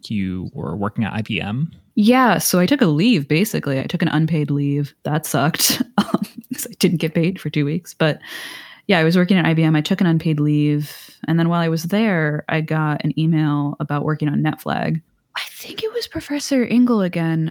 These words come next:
Speaker 2: This is kind of how it always goes for me. I'll, like, do one thing. It'll go great. I'll have the come down crash of, "Ugh,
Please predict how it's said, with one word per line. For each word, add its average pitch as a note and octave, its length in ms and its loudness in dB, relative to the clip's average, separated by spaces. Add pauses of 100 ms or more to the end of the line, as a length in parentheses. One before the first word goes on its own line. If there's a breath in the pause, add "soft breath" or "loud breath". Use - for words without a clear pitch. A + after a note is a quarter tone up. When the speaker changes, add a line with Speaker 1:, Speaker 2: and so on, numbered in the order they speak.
Speaker 2:
This C#4+ 160 0
is A#3 80 2
kind D#3 160 4
of D3 80 2
how D3+ 100 2
it C#3+ 80 -2
always C#3+ 220 0
goes D3 240 0
for D#3+ 100 0
me. D3+ 120 4
I'll, C#3+ 120 2
like, C#3+ 220 -2
do G3 160 4
one D#3 180 4
thing. D3 420 2 (280)
It'll E3+ 160 2
go D#3+ 120 0
great. C#3+ 320 0 (340)
I'll C#3+ 320 0
have D3+ 220 0
the C#3+ 220 -2 (180)
come D#3 180 4
down D3 220 2
crash C#3+ 360 -4
of, C#3+ 140 -4
"Ugh, D3+ 240 0